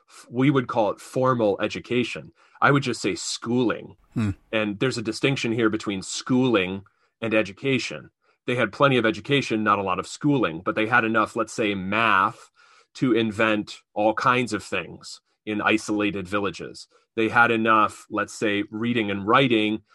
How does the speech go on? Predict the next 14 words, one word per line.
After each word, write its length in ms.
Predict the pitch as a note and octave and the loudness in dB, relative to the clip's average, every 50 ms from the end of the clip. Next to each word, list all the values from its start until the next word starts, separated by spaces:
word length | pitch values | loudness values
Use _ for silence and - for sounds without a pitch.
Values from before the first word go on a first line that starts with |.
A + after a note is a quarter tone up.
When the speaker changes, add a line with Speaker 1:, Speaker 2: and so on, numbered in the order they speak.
| _ _ _ - | _ _ _ -8
Speaker 1:
to 140 | - A#2+ A2+ | -6 -6 -4
come 260 | - - C3 A#2+ A#2 | -2 0 0 2 2
up 200 | A#2 A2+ A2 - | 2 2 2 2
with 160 | A2 A2 G#2 | 0 0 2
their 180 | - A2+ G#2 - | 2 2 2 2
own 180 | A2 G#2 G#2 | 2 0 0
religious 440 | G2+ G#2 G#2+ A2+ A#2 A2 A2+ G2+ - | 0 0 0 0 0 -2 -4 -6 -4
ideas. 520 | F#2+ F#2 F2+ E2 E2+ E2 D#2 C#2 D2+ - - | -4 -4 -4 -4 -6 -8 -8 -8 -10 -12 -10
Now, 140 | G2+ - | -8 -8
that's 260 | A#2 G#2+ A#2 G#2+ - A#2+ | -6 -8 -8 -10 -10 -8
good 280 | A2+ A#2+ A#2+ A#2+ A#2 | -2 2 2 2 2
and 100 | A2+ G#2 | 2 0
that's 200 | G2+ F#2+ F#2+ - | -2 -4 -4 -4
bad, 480 | _ - B2+ C#3 C3 G#2 G2 G2 G2+ | _ 0 2 4 6 6 6 4 2